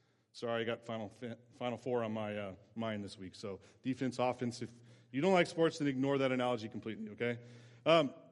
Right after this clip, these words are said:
and then lastly, the third one is the hope of perseverance. The hope, what fuels our perseverance completely.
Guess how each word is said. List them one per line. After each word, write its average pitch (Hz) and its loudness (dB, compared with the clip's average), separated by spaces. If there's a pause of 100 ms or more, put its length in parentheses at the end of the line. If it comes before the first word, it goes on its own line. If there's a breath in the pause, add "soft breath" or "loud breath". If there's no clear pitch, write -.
(200)
and 165 2
then 190 8
lastly, 190 6
the 151 2
third 175 2
one 160 2
is 147 0
the 143 0
hope 156 4 (480 soft breath)
of 123 -2
perseverance. 113 -6
The 120 -10
hope, 170 0 (160 loud breath)
what 185 2
fuels 190 4
our 151 0
perseverance 165 0 (240 loud breath)
completely. - 2